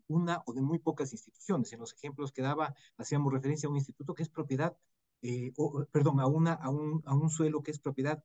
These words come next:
del, del Instituto de Seguridad Social. Es verdad, es una institución independiente, eh, que tiene su propio activos y obviamente va a ser necesario la, ah, la transferencia, que no puede ser a título gratuito, y se tiene que definitivamente reconocer unos valores.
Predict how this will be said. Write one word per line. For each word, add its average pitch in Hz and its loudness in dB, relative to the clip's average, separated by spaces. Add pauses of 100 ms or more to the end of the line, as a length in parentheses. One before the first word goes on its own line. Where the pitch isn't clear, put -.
del, 120 -10 (400)
del 127 2
Instituto 139 2
de 127 2
Seguridad 113 -6
Social. 143 2
Es 143 0
verdad, 170 2
es 135 0
una 151 0
institución 139 0
independiente, 143 -2 (440)
eh, 123 -4
que 131 -6
tiene 147 0
su 135 -4
propio 143 2
activos 156 0
y 123 -8
obviamente 131 2
va 117 -2
a 113 -6
ser 131 0
necesario 143 0 (260)
la, 131 2
ah, 113 -8
la 143 0
transferencia, 156 0
que - -10
no 127 -2
puede 143 0
ser 139 -2
a 113 -10
título 170 -6
gratuito, 180 -2 (240)
y 120 -4
se 127 -8
tiene 135 0
que 120 -4
definitivamente 123 -2
reconocer 131 -8
unos 117 -6
valores. 123 -6